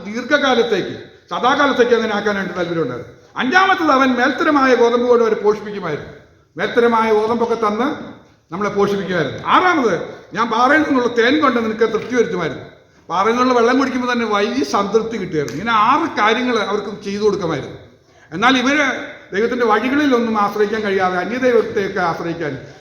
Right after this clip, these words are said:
ഇടയ്ക്ക് കാളക്കുട്ടിയാണ് ഞങ്ങളെ കൊണ്ടുവന്നതെന്നൊക്കെ പറയുന്ന രീതിയിലേക്ക് ഇവര് പോയതുകൊണ്ട് ഇവർക്ക് ഇതൊന്നും നടന്നില്ല, ഈ അനുഗ്രഹങ്ങളൊന്നും കിട്ടിയില്ല.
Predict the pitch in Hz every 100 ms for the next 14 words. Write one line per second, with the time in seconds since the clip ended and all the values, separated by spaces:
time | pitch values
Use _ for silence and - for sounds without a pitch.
0 | - 180 226 - 208 233 247 254 285 247
1 | 233 220 220 202 208 208 214 214 208 190
2 | 190 190 180 180 180 175 165 147 - -
3 | - 202 330 294 226 269 277 220 175 147
4 | - - - 156 196 202 226 202 185 -
5 | - 175 208 208 214 208 185 190 190 220
6 | 170 104 - - _ _ - - - -
7 | - 220 233 240 254 262 254 226 220 175
8 | 123 - -